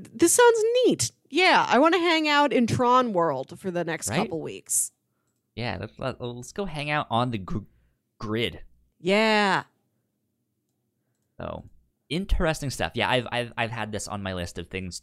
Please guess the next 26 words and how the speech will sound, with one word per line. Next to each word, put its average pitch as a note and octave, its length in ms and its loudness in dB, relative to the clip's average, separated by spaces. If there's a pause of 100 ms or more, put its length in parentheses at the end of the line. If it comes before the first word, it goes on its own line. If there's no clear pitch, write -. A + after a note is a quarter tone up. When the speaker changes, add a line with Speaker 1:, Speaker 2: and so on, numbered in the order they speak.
(320)
Speaker 2:
to B2+ 120 0
watch F2+ 300 -4
for G#2 140 -8
a F#2 60 -4
while F2+ 600 -2
c-, - 60 -20 (180)
c-, - 60 -4 (140)
'cause - 180 -10
I've F2+ 140 -10
heard G2+ 260 -10
really G3 160 -6
good G3 240 -6
things. - 400 -6 (420)
Speaker 1:
Mm-hmm. C4 640 -2
Speaker 2:
about F#2 240 -6
this F2+ 100 -6
show. F2+ 340 -8 (160)
Uh, F#2 300 -4
it's, - 240 -8
it's, A2+ 260 -8
I - 40 -8
mean, A#2 180 -6
it's A2 200 -8
only F3 240 -6
those D3 220 -4
nineteen C#3+ 880 -6